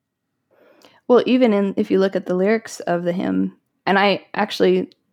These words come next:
tangent a little bit, but when you go through and maybe on that lyric page, on page, uh, starting on page five and also on six,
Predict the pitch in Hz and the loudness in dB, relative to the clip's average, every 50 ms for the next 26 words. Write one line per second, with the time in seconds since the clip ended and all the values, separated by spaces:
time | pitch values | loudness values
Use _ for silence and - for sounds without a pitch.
0 | _ _ - - 190 190 185 190 185 175 - - 185 185 185 185 185 180 185 180 | _ _ -8 -4 -2 -2 0 -2 -2 -4 -4 -2 -2 0 2 2 0 2 0 -2
1 | 180 - - - 196 190 190 180 180 180 - _ _ _ 196 202 208 214 214 202 | -2 -2 -6 -6 0 2 2 2 2 -2 -8 _ _ _ 2 4 4 4 4 4
2 | 196 202 196 196 190 190 190 - - - 208 208 202 190 190 190 190 190 - 196 | 2 2 0 2 0 -2 -4 -6 -8 -4 0 0 2 2 2 0 -2 -2 -4 -4
3 | 185 185 185 185 185 180 185 - - - _ - 214 208 208 196 196 190 - 202 | -2 -2 -2 -2 -2 -4 -4 -8 -12 -12 _ 0 2 4 4 4 4 2 2 2
4 | 196 190 180 160 - 190 202 196 190 185 185 - - - 202 190 185 185 190 - | 2 2 0 -2 -2 0 0 0 0 -2 -4 -8 -8 -6 -4 -4 -4 -4 -6 -8
5 | - - 190 190 190 - 180 180 180 - - - _ _ _ _ - 196 190 - | -10 -8 -8 -8 -6 -4 -6 -6 -6 -10 -16 -20 _ _ _ _ -10 -8 -8 -8
6 | - 208 - - - 208 190 185 180 180 185 180 175 175 - - - 175 170 170 | -8 -12 -16 -8 -2 0 0 0 0 -2 -4 -4 -6 -6 -8 -4 -2 0 0 0
7 | 175 185 - - - - 180 180 180 180 - - - - 185 - 202 196 190 185 | 0 -2 -6 -8 -6 -6 -4 -4 -4 -6 -8 -6 -4 -4 -4 -2 -2 -2 -2 0
8 | - 196 196 196 - - - | -2 -4 -4 -4 -8 -18 -20